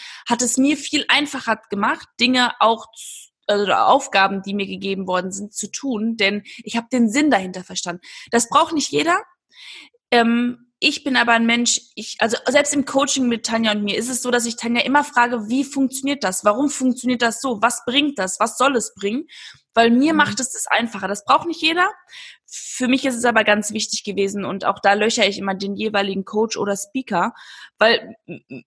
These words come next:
Speaker 1: für mich, also ich brauche das, um das logisch zusammensetzen zu können, um den Sinn hinter etwas zu sehen.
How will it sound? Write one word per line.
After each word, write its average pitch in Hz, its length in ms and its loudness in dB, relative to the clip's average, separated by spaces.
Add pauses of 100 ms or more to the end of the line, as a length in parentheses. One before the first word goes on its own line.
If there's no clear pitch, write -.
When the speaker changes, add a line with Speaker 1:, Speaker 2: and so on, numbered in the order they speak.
(240)
Speaker 1:
für 240 160 -2
mich, 262 300 2
also 220 140 2
ich - 160 -4
brauche 254 260 2
das, 254 200 -2
um 226 440 0
das 208 300 0
logisch 247 380 -2
zusammensetzen 233 720 0
zu 233 80 -10
können, 240 180 -2
um 226 140 2
den 233 200 4
Sinn 254 340 2
hinter 180 360 -2
etwas - 400 -8
zu 170 100 -12
sehen. 165 400 -6